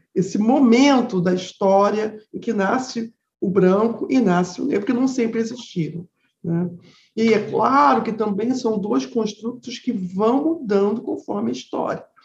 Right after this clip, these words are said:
Essas localizações, que quem é negro, quem é branco, elas mudam. E mesmo no Brasil, é, você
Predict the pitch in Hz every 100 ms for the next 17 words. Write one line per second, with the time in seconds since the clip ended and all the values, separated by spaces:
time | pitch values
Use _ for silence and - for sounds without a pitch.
0 | _ _ 180 208 196 262 311 277 277 -
1 | 185 175 - 190 185 226 247 233 190 185
2 | 180 160 165 180 170 139 165 202 208 _
3 | _ _ - 233 202 220 262 170 156 165
4 | - _ _ _ 208 214 277 349 302 208
5 | 196 196 180 170 156 202 254 240 175 -
6 | _ _ _ _ _ _ _ _ - 170
7 | 165 160 175 180